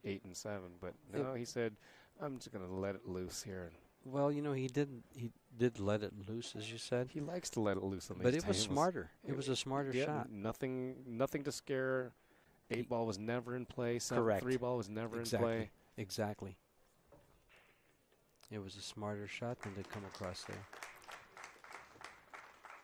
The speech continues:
Speaker 2: He hasn't used that shot too much,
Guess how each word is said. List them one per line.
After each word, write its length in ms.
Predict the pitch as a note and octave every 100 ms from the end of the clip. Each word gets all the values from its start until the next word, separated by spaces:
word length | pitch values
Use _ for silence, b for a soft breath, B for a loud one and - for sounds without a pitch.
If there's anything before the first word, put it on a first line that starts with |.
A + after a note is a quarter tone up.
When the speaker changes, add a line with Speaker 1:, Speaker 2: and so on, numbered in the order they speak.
| - - - - - - - - - - - - _ - - - _
Speaker 2:
He 80 | C#3
hasn't 220 | F3+ E3
used 240 | B2+ E3+ -
that 120 | G#2+
shot 240 | - G2+ -
too 160 | - C#3+
much, 380 | A2 F2+ -